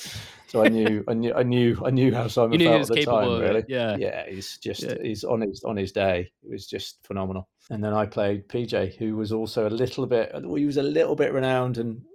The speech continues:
Speaker 1: he will kill me for saying this, but he did have a bit of a glass arm sometimes when he played for England.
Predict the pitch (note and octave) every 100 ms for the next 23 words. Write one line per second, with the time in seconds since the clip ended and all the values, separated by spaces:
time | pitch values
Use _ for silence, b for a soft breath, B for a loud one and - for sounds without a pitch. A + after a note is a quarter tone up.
0 | _ _ A#2+ A2 A2 - A#2 A2 F#2+ -
1 | G#2 F#2 G2+ - - G#2+ B2+ B2+ A#2 A#2+
2 | A2 G#2+ A2 G#2+ G#2+ A2+ G#2+ G#2 G#2+ F#2+
3 | - G2 F#2+ G2+ F#2+ G2+ F#2+ G#2+ G2+ G2
4 | A#2